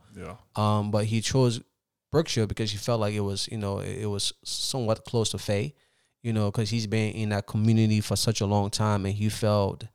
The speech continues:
Speaker 2: you know, he, you know, he had opportunity to excel and be the best, um,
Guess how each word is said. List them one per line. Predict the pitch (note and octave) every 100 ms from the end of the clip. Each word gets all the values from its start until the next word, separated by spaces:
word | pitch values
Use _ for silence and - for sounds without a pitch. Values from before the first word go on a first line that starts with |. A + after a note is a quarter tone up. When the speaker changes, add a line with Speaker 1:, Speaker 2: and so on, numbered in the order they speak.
| _ _ _ -
Speaker 2:
you | A2
know, | G#2+
he, | G#2+ A2+ F#2+
you | - A#2+
know, | A2+ G#2+ E2+
he | G#2+ - A#2
had | A2
opportunity | A#2 A2+ - B2 A2+ G#2+
to | A2+ F#2
excel | G2 - C#3+ B2+ G#2+ G2+ -
and | G#2+ G2+
be | A2+
the | G#2
best, | F#2+ A2+ G#2+ - - - _ _ _ -
um, | A2 A2 G#2+ G#2